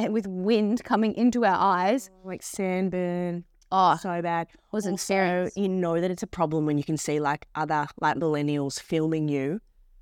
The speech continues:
Speaker 2: doing these workouts with a tripod, as they should, because you are kook of the day material. But you know that, that, that footage is not being used for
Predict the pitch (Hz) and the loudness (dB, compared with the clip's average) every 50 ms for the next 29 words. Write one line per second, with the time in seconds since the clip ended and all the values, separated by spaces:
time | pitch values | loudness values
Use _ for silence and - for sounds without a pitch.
0 | - 185 160 151 180 170 165 160 156 151 143 - 156 147 143 - 147 135 - - | -8 -4 0 0 2 2 2 2 0 -2 -2 -2 -2 -4 -2 -2 -4 -6 -4 -6
1 | 151 143 - - 143 143 147 - - 120 143 - - 233 220 190 185 170 156 151 | -8 -8 -6 -6 -4 -4 -4 -4 -4 -6 0 2 4 4 4 4 2 -2 -2 -2
2 | - - 170 147 127 123 - 147 - 170 143 151 156 160 156 151 - - 160 139 | -2 -2 0 0 0 -2 -4 -4 -4 -4 -4 -2 0 0 0 0 0 -4 -4 -4
3 | - 143 143 131 123 143 139 131 131 131 135 127 - 160 151 147 143 139 131 135 | -4 -6 -6 -2 -2 0 0 0 -2 -4 -6 -4 -4 -4 -2 -2 -2 -2 -2 -4
4 | - _ _ _ _ _ _ - 190 170 175 190 - 170 190 185 180 170 165 160 | -6 _ _ _ _ _ _ -16 -6 -2 0 0 0 0 0 0 2 2 2 2
5 | 165 160 156 147 151 - _ - 185 175 151 - 165 180 170 170 - - - - | 2 2 0 -2 -4 -8 _ -4 0 0 0 0 2 0 0 0 0 -2 -8 -16
6 | - - - 208 185 180 180 - - - 220 208 180 160 151 - 180 165 180 170 | -18 -10 -4 2 4 4 4 2 0 0 0 0 2 0 -2 -4 -4 -4 -4 -4
7 | - - - 190 180 170 160 160 156 151 - - - - | -2 -2 -2 -2 -2 -2 -2 -2 -4 -4 -6 -6 -8 -8